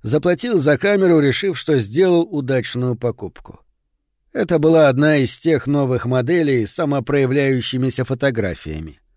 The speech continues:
Пачка уже была вставлена в камеру, но ни один кадр не использован. На вид камера стоила долларов сорок плюс налоги,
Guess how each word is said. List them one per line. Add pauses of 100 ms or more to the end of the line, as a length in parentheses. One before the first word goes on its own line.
(460)
Пачка
уже
была
вставлена
в
камеру, (320)
но
ни
один
кадр
не
использован. (520)
На
вид
камера
стоила (540)
долларов
сорок
плюс
налоги,